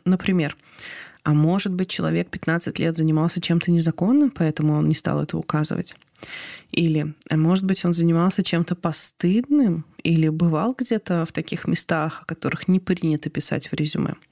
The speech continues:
Поэтому весь свой опыт, каким бы он ни был, во-первых, он ваш. Просто примите его. Примите его, он ваш.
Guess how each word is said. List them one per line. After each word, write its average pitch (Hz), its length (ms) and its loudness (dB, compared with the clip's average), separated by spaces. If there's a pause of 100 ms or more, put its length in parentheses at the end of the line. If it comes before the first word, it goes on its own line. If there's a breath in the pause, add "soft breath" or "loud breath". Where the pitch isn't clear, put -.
Поэтому 175 420 -2
весь 208 260 -2
свой 208 200 -4
опыт, 226 520 -2 (360)
каким 254 360 0
бы 220 120 -4
он 190 200 0
ни 208 140 2
был, 190 280 -2 (260 soft breath)
во-первых, 233 480 2
он 202 220 2
ваш. 160 380 -4 (140)
Просто 214 340 0
примите 190 520 0
его. 160 420 2 (720 loud breath)
Примите 269 540 2
его, 233 260 2
он 220 240 2
ваш. 160 380 -2